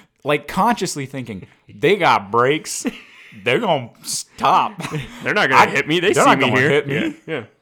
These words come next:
Speaker 1: Um, but then there's, I, dude, there's another group of drivers, I guarantee you, that are oblivious. Like, they have no clue.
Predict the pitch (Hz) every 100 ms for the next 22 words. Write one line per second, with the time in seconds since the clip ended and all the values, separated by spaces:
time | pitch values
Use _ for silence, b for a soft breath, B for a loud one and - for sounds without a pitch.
0 | _ 135 135 127 120 - 156 160 170 175
1 | 147 127 127 113 175 113 113 135 160 139
2 | 104 98 123 139 98 87 92 92 113 113
3 | 127 120 98 80 78 80 95 98 90 85
4 | 92 95 123 - 67 65 73 107 _ _
5 | 104 101 95 95 _ _ _ 101 104 107
6 | 180 - - 98 78 - - - - _
7 | _ _ _ - 131 123 - _ _ 98
8 | 95 135 160 175 127 110 113 92 - -
9 | 101 95 -